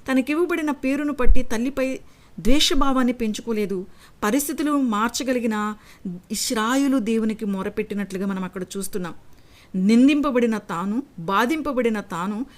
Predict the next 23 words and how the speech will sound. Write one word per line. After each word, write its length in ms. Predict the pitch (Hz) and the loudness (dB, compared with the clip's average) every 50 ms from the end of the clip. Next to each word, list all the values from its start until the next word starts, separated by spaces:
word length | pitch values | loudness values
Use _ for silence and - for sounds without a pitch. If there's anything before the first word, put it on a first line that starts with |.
| - - - - - | -20 -20 -18 -6 -4
సమస్య 800 | - 247 240 262 359 - - - - 339 302 294 277 277 294 294 - - | 0 2 2 2 2 2 0 -2 -4 -4 -4 -4 -2 -2 -4 -6 -4 0
పరిష్కారం 560 | 247 233 254 269 - - 320 294 277 277 247 226 | 0 0 2 0 -2 -2 -2 -2 0 0 0 0
ఏంటో, 400 | 226 240 240 254 226 214 233 - - - | 0 0 0 0 -2 -2 -2 -6 -8 -6
పరిష్కారం 540 | 220 202 240 - - - 277 269 277 302 302 | -4 -4 -2 -4 -4 -4 -4 -2 -2 -4 -4
కొరకు 480 | 277 277 262 262 247 - 247 208 208 208 - - - - - - - - - | -4 -4 -4 -6 -4 -4 -6 -6 -6 -6 -10 -14 -16 -18 -20 -20 -20 -8 -2
ప్రజల 280 | 202 208 208 285 302 - | -2 0 0 0 -2 -2
ప్రధానుల 540 | 196 - 202 185 202 220 240 277 302 302 | -2 -2 -4 0 2 2 4 4 2 2
యొద్దలకి, 680 | 302 285 285 226 247 254 254 - 247 247 240 - - - - - | 0 0 -2 -2 -2 -4 -4 -2 -2 0 0 0 -2 -4 -10 -6
ఎవరు 380 | - 196 180 214 262 269 262 247 | -6 -4 0 2 2 4 4 2
అధికారులు, 500 | 233 - 190 196 233 - 277 262 247 254 | 2 0 0 -2 -2 -2 -4 -4 -4 -4
ఎవరి 280 | 247 - 226 240 277 320 | -2 -2 0 0 0 -2
దగ్గ-, 180 | 320 262 - | -4 -6 -4
ఎవరి 260 | - 226 226 269 359 | -2 -2 0 2 4
దగ్గరికి, 460 | 349 370 359 - 359 349 - 311 294 277 | 4 4 2 2 0 -4 -4 -4 -4 -2
మనుషుల 400 | 233 233 220 233 - - 311 320 | -2 0 0 0 0 -2 -2 -2
దగ్గరికి 380 | 262 302 240 277 262 254 277 | -2 -4 -4 -4 -4 -4 -6
పరిగెత్తలేదు. 720 | - - 220 220 214 254 247 247 247 220 220 202 165 160 - - - - - - - - - - - - - | -6 -4 -4 -2 0 -2 -2 -2 -2 -2 -2 -2 -2 -4 -10 -10 -20 -20 -20 -20 -20 -20 -20 -20 -18 -6 -2
ఈరోజు 460 | 311 311 294 320 359 349 - 311 320 | 0 0 2 4 2 2 2 2 -2
సమస్యని 760 | 339 - 254 226 240 302 - - - 330 320 320 302 302 302 339 - - - - - - - - - | -2 -2 -2 -2 -2 -2 -2 -2 -4 -4 -4 -4 -4 -4 -6 -8 -10 -18 -20 -20 -20 -20 -14 -4 -2
మన 180 | 233 233 247 | 0 2 2
జీవితంలో 500 | 233 202 240 294 349 349 339 320 302 294 | 2 2 0 0 0 0 -2 -2 0 2
వస్తే 560 | 254 247 254 - - 285 240 226 220 220 254 - - - - - - | 4 4 4 4 2 0 0 0 0 -2 -6 -10 -14 -20 -20 -14 -8
సమస్య 680 | - 285 247 247 311 349 - - 349 330 311 311 302 | -4 -2 0 0 0 0 -2 -4 -4 -4 -4 -6 -8